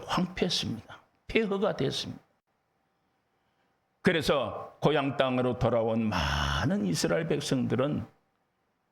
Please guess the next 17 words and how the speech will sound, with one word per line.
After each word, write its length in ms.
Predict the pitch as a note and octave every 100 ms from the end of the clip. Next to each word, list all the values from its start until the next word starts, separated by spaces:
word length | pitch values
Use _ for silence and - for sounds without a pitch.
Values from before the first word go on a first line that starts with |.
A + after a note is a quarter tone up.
| _ _ _ _ _ _
땅을 760 | B2 B2 B2 A#2+ A2+ G#2 G2 - -
기경해야 680 | - C3 B2 A2 A2+ G#2+ G#2+
되었고, 840 | A2+ G#2 G2+ - G2+ G2 F#2 - - _ _ _ _
건축물들을 1080 | - G#2 F#2+ A2+ G#2+ G#2 F#2+ G#2 G2 G2 F#2+
수축해야 760 | - - - - D#3+ D3+ C#3 C3+
되었고, 500 | - - - G#2 - _ _ _ -
다시 320 | - - F#3+
건축하기도 800 | E3+ E3+ - D3+ D3 C#3+ C#3 C#3
하고 240 | D2 - - _ _ _
고치기도 580 | - A#2+ - G#2+ F2+ G#2
하고 300 | G2 F2+ G2+
해야 300 | C3+ D3 B2
하는 500 | B2+ D3+ E3+ F#3 G3 _ _ _
일들이 580 | A#2 G2 G2 G2+ C3 G#3 - _
시작이 480 | - G#2+ A2 B2+ F3
되는 300 | D3 A#2+ -
거예요. 320 | - F2+